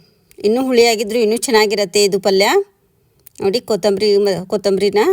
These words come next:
ಹಾಕ್ಕೊಳ್ತಾ ಇದ್ದೀನಿ ಮೇಲ್ಗಡೆ. ಈಗ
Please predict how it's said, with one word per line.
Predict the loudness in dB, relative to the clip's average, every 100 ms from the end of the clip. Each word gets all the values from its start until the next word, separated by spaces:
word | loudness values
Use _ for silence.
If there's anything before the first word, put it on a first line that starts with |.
| 0
ಹಾಕ್ಕೊಳ್ತಾ | -2 -2 0
ಇದ್ದೀನಿ | 0 2 2
ಮೇಲ್ಗಡೆ. | 4 2 0 0 -2 -4 _ _ _ _ _ _ _ _ _ _ _ _ _ _ _ _ _ _ _ _ _ _ _ _ _ _ _ _ _ _ _ -6
ಈಗ | -2